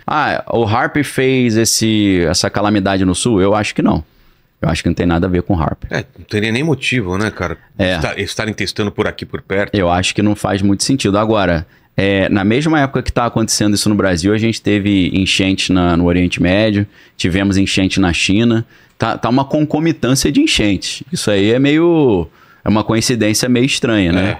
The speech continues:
Speaker 2: É, alguma
Speaker 1: Não vou
Speaker 2: coisa
Speaker 1: dizer que alguém tá fazendo, mas é estranho tá todo mundo com o mesmo problema na mesma época. Agora, a gente não pode negar que realmente por outros caminhos, como a semeadura de nuvens, é possível você fazer chuvas além do normal,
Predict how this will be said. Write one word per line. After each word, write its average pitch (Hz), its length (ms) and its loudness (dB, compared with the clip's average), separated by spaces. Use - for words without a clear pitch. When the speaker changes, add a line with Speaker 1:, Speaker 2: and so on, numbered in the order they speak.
Speaker 2:
É, 87 60 -12
alguma 85 180 -6
Speaker 1:
Não - 20 2
vou 92 100 2
Speaker 2:
coisa 98 100 2
Speaker 1:
dizer 101 140 0
que 113 100 -4
alguém 104 260 0
tá 107 120 -4
fazendo, 160 340 0
mas 90 160 2
é 90 60 2
estranho 98 340 0
tá 131 260 0
todo 110 280 0
mundo 110 260 2
com - 80 -2
o - 40 4
mesmo 104 200 2
problema 98 500 2
na 127 80 2
mesma 113 360 2
época. 98 280 -4
Agora, 104 920 2
a 95 100 -2
gente 95 260 0
não 107 120 0
pode 104 320 0
negar 98 300 0
que - 120 -2
realmente 113 460 2
por 110 300 0
outros 127 340 0
caminhos, 104 460 0
como 92 180 0
a 92 60 0
semeadura 95 600 2
de 87 80 0
nuvens, 95 440 0
é 82 120 -2
possível 95 420 0
você 104 240 0
fazer 107 240 0
chuvas 101 320 0
além 101 220 2
do 104 60 0
normal, 123 440 0